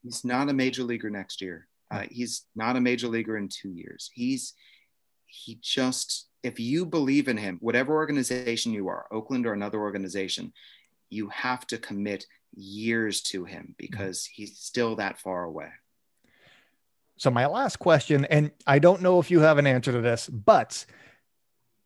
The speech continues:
Speaker 2: often there is a rehab appearance that a player will make when they are hurt from the big league team.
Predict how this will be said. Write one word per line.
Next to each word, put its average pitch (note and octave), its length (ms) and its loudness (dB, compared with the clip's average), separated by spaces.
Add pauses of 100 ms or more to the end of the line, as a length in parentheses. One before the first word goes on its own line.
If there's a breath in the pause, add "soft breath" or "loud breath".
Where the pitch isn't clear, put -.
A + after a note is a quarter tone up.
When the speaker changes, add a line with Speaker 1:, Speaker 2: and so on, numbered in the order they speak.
(120)
Speaker 2:
often C#3 560 -2 (180)
there D3+ 220 8
is D3 120 6
a C#3+ 140 8
rehab G3 460 4
appearance D#3+ 580 2
that C#3+ 200 2
a C3+ 160 6
player F3 400 4
will D#3 160 6
make C#3+ 320 4
when C#3+ 140 4
they C#3+ 120 6
are C3+ 140 10
hurt F#3 400 2
from F3 320 2
the E3 140 8
big D3 260 4
league D3 320 2
team. C#3+ 320 4